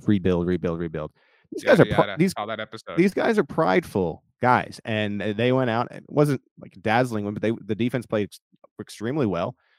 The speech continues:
Speaker 1: The Bucks offense, this is probably more of a sign for the Bucks than the Panthers, but you gotta credit the Panthers defense, two of twelve on third downs, one of three on fourth downs. And in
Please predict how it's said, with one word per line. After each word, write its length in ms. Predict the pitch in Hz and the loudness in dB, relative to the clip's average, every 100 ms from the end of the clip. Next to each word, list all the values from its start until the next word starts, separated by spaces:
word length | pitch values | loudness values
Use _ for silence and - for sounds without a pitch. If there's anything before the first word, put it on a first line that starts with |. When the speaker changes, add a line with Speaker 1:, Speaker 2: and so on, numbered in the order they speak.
| _ 110 | _ -6
Speaker 1:
The 240 | 110 104 | -4 -2
Bucks 260 | 87 123 - | 0 0 2
offense, 320 | 107 123 113 | 2 0 -2
this 100 | 107 | -6
is 60 | |
probably 400 | - 139 113 107 - | -2 0 0 -4 -6
more 220 | 107 104 | -2 0
of 40 | 104 | 0
a 40 | |
sign 220 | - 104 | -2 -6
for 100 | 92 | -6
the 60 | 90 | -4
Bucks 240 | 95 110 | -2 -2
than 100 | 104 | -4
the 40 | 90 | -6
Panthers, 360 | - 170 107 107 | -4 -4 -8 -6
but 200 | 101 92 - | -6 -6 -6
you 100 | 107 | 0
gotta 240 | 117 104 _ - | 2 2 _ -2
credit 280 | - 117 113 | 4 4 4
the 180 | 104 95 - | 2 2 -2
Panthers 380 | 127 113 107 87 | -2 0 -2 0
defense, 340 | 117 113 101 | -2 0 -4
two 200 | - 131 | 2 2
of 200 | 131 - | 2 -4
twelve 300 | - 110 117 | 0 2 4
on 100 | 101 | 0
third 300 | 87 104 104 | 0 0 2
downs, 320 | 101 101 98 | 0 -2 -6
one 180 | 95 104 | -4 -4
of 100 | 104 | -4
three 240 | - 101 101 | -2 0 0
on 200 | 95 90 | -2 -4
fourth 280 | 98 95 | -2 -2
downs. 380 | - 90 90 - _ _ _ _ - | -2 -6 -6 -14 _ _ _ _ -10
And 80 | 101 | -8
in 260 | 98 98 | -8 -10